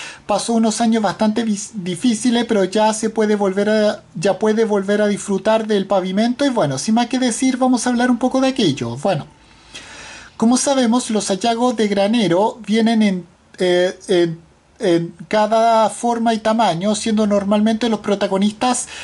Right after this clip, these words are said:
eh, automóviles abandonados con al menos unas cuantas décadas a sus espaldas. Y bueno, sin embargo, no siempre es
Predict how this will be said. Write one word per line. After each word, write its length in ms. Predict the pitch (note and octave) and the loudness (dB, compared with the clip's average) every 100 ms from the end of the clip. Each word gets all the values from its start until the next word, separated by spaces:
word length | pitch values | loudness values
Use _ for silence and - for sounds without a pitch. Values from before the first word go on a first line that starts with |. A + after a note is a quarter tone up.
| - - | -16 -4
eh, 220 | G3 F#3+ G#3+ | 0 2 2
automóviles 720 | F#3+ F#3 G3 G#3+ A3+ A3+ A3 | 0 0 0 2 0 -2 0
abandonados 560 | G3+ F#3+ F#3+ G3+ A3 A#3 | 0 2 2 0 0 -2
con 160 | G#3+ | 0
al 100 | F#3+ | 0
menos 280 | G3 G#3+ A3+ | 2 2 4
unas 220 | G#3+ F3 | 2 0
cuantas 340 | - G#3 G#3+ G#3+ | 0 0 0 -2
décadas 480 | A3+ A3+ A3+ A3 | 0 0 0 0
a 60 | G#3+ | -4
sus 220 | - G3 | -4 -4
espaldas. 420 | F#3+ F#3 A3 B3+ C#4 | -4 0 0 0 0
Y 20 | |
bueno, 220 | F#3 C#3+ | 0 -2
sin 200 | - B3 | 0 2
embargo, 540 | C4 G#3+ E3+ G3 B3+ - - - - - - | 2 2 0 0 -2 -4 -20 -18 -18 -8 -2
no 100 | G#3 | 0
siempre 420 | B3 A3+ A#3+ A#3+ | 2 0 2 0
es 240 | A#3 - | -2 -6